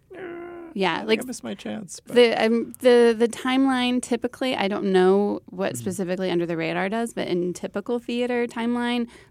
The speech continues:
Speaker 2: there's, like, those markers of seventy-two, forty-eight, twenty-four, and then a couple hours before.
Speaker 1: I did not know this. This is great.
Speaker 2: Yep. That's why when you go to s-, go to standby,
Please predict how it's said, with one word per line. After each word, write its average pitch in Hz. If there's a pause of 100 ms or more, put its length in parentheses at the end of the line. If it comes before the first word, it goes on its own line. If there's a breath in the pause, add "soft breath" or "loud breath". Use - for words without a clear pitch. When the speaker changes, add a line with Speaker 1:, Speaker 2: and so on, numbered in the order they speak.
Speaker 2:
there's, 180
like, 180
those 170
markers 165
of 170
seventy-two, 175
forty-eight, 160
twenty-four, 160
and 151
then 151
a -
couple -
hours -
before. -
Speaker 1:
I -
did 127
not 117
know 135
this. -
This -
is -
great. -
Speaker 2:
Yep. 92 (320 soft breath)
That's 254
why 240
when 214
you 202
go 196
to 190
s-, 196 (160)
go 202
to 190
standby, 180